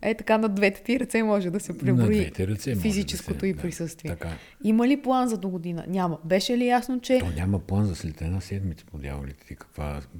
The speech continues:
Speaker 2: какъв план за след една година?
Speaker 1: Говоря за следващата
Speaker 2: Н-,
Speaker 1: учебна година,
Speaker 2: да.
Speaker 1: исках да кажа. Защото тя тая вече писахме
Speaker 2: И никой не може да има план от друга страна и никого не може да обвиниш, че няма план за до година, защото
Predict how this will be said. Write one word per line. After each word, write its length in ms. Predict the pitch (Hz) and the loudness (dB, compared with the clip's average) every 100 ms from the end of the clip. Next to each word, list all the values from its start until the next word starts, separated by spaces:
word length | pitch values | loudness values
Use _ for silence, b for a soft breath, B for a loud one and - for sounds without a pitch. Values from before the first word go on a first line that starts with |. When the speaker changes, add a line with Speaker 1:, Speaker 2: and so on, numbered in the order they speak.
| 78 - | -14 -12
Speaker 2:
какъв 300 | 78 76 - | -10 -10 -8
план 240 | 76 78 | -8 -6
за 80 | 71 | -8
след 280 | 73 73 73 | -10 -10 -8
една 200 | 73 71 | -8 -6
година? 240 | 73 208 | -4 0
Speaker 1:
Говоря 240 | 214 240 | 2 2
за 80 | 220 | 0
следващата 340 | 214 214 208 208 | 2 2 2 -2
Speaker 2:
Н-, 60 | |
Speaker 1:
учебна 320 | 202 202 196 | 0 2 2
година, 280 | 165 156 165 | 0 -2 -2
Speaker 2:
да. 60 | 151 | -2
Speaker 1:
исках 260 | 147 160 | -4 -4
да 100 | 165 | -4
кажа. 320 | 160 147 151 - | -4 -6 -6 -10
Защото 240 | - 196 | -8 -4
тя 140 | - 185 | 0 0
тая 280 | 175 175 180 | 2 2 2
вече 300 | 170 - 202 | 0 -2 -6
писахме 520 | 214 - 135 147 175 | -4 -2 2 4 4
Speaker 2:
И 20 | |
никой 200 | 226 196 | 4 2
не 80 | 175 | 2
може 280 | 151 101 90 | 2 0 -2
да 120 | 87 | -2
има 180 | 82 78 | -4 -6
план 280 | 85 78 | -6 -6
от 120 | 78 76 | -6 -8
друга 240 | 76 76 | -10 -12
страна 420 | - 78 90 123 | -10 -8 -4 -4
и 80 | 135 | -2
никого 400 | 120 120 110 110 | -4 -4 -6 -2
не 100 | 113 | 0
може 260 | 110 107 101 | 0 0 -2
да 80 | |
обвиниш, 440 | 98 95 101 101 98 | -4 -4 -2 -4 -4
че 120 | 92 | -8
няма 240 | 85 80 | -6 -8
план 260 | 76 76 78 | -8 -6 -6
за 140 | - | -8
до 80 | 67 | -10
година, 280 | 69 73 87 | -10 -4 -4
защото 400 | 98 - - | -4 -6 -12